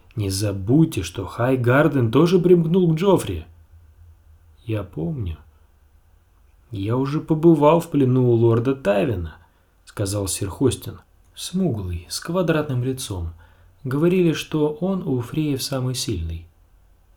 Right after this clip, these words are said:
"У меня нет желания наслаждаться гостеприимством Ланнистеров снова". Сир Харрис Хэй, родня фреям с материнской стороны, усердно закивал.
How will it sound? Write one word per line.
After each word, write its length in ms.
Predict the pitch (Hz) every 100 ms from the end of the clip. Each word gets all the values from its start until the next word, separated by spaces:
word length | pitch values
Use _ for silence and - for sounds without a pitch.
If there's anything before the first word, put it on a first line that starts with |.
| _ _
"У 100 | -
меня 400 | 117 113 113 123
нет 400 | 120 110 113 143
желания 580 | 139 143 139 131 123 131
наслаждаться 800 | 131 135 135 135 123 123 117 -
гостеприимством 1080 | 120 123 - 143 127 165 147 104 - 107 101
Ланнистеров 680 | 113 143 151 - 110 95 90
снова". 600 | - 170 170 104 82 - _ _ _ _ _ _ _ _ _
Сир 280 | - - 110
Харрис 400 | - 117 110 104
Хэй, 560 | - - 143 135 92 - _ _ _ _
родня 380 | - 117 120 147
фреям 360 | 123 147 147 123
с 120 | 110
материнской 500 | 113 120 120 110 -
стороны, 400 | 113 135 139 139
усердно 400 | 113 - 120 110
закивал. 540 | 107 107 - 95 80